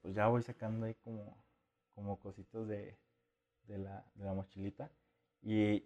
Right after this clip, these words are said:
yo, o sea, a raíz de, de ese ego que traía acá por las nubes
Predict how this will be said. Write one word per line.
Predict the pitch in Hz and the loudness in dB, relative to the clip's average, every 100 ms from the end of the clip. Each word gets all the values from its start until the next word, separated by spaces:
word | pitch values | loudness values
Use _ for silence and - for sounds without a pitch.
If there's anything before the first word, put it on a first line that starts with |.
| _ _ - | _ _ -8
yo, | 101 | 0
o | 101 104 104 | 2 2 0
sea, | 104 98 95 _ _ _ _ _ _ - | -4 -8 -8 _ _ _ _ _ _ -12
a | 104 | -6
raíz | 113 110 107 104 | 2 4 4 4
de, | 117 120 113 104 95 _ _ _ _ _ _ _ _ _ _ | 6 8 8 6 2 _ _ _ _ _ _ _ _ _ _
de | 98 104 98 95 | -4 0 2 2
ese | 92 - 110 | 0 4 4
ego | 107 107 | 6 4
que | 113 | -2
traía | - 98 95 90 | -2 2 4 2
acá | - 101 | -2 -6
por | 101 | -4
las | 101 92 | -4 -4
nubes | 101 101 104 | -4 -4 -4